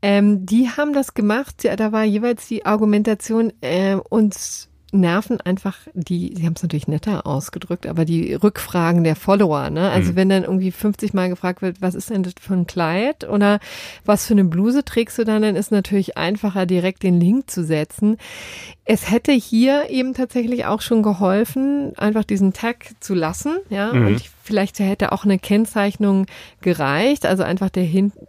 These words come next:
Speaker 1: Hinweis auf den, äh, Modenamen. Aber das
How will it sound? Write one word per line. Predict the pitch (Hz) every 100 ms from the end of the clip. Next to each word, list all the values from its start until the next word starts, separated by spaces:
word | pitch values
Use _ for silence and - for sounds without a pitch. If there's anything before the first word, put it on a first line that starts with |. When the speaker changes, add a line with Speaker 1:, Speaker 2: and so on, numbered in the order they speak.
| -
Speaker 1:
Hinweis | 190 202 190 180 -
auf | - 180 190 - - - - - _ -
den, | 190 185 180 175 -
äh, | 185 175
Modenamen. | 165 170 202 240 220 196 214 233 262 269 - - - - _ _ _
Aber | 196 208 214 214
das | 214 208 -